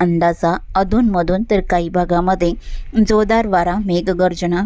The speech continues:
विजांच्या कडकडाटासह या पावसाचा जोर दहा, अकरा आणि बारा ऑगस्ट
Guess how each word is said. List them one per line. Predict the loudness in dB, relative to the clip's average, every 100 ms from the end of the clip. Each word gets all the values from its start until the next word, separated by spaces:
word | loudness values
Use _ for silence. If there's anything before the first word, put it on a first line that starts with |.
| 0
विजांच्या | 0 2 2 2 2
कडकडाटासह | -2 -2 0 0 2 0 0 -2 -2 -2
या | 0 2
पावसाचा | 2 0 0 2 0 0 0
जोर | 2 0 -2 -18 -10 -4
दहा, | 0 0 0 -2 -6
अकरा | -4 0 0 0
आणि | 2
बारा | 4 4 2 2
ऑगस्ट | 2 0 -2 -2